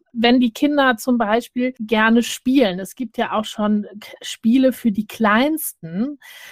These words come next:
zum Beispiel eben auf dem Smartphone oder auf dem Tablet, dann könnte man sagen, „Alles klar, du bist jetzt aus dem Kindergarten gekommen, du darfst jetzt eine Viertelstunde dein Spiel,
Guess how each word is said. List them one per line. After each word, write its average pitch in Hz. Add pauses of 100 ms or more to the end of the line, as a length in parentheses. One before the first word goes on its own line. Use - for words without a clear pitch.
zum 254
Beispiel 220
eben 202
auf 185
dem 208
Smartphone 214
oder 202
auf 190
dem 214
Tablet, 214
dann 226
könnte 254
man 226
sagen, 233
„Alles 226
klar, 359
du 269
bist 240
jetzt 208
aus 196
dem 262
Kindergarten 254
gekommen, 226 (400)
du 262
darfst 220
jetzt 220
eine 233
Viertelstunde 247
dein 208
Spiel, 226